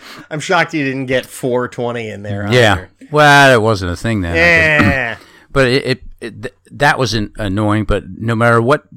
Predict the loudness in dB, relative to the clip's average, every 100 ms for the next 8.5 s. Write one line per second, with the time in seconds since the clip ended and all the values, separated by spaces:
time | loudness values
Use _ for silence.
0 | -8 -4 -2 0 2 2 -2 -2 2 4
1 | 2 0 -2 -2 -4 -8 -12 _ _ _
2 | _ _ -6 -4 -6 0 0 0 -2 -6
3 | -4 -6 -6 -2 -2 -4 _ -10 -10 _
4 | _ _ _ _ _ -16 -2 2 4 4
5 | 0 -4 -14 -12 -6 -6 -4 -8 -6 -8
6 | -4 -4 0 -2 -2 -14 -10 -8 0 2
7 | 2 -4 -8 -8 -6 -8 -8 -10 -6 -6
8 | -4 -6 -6 -8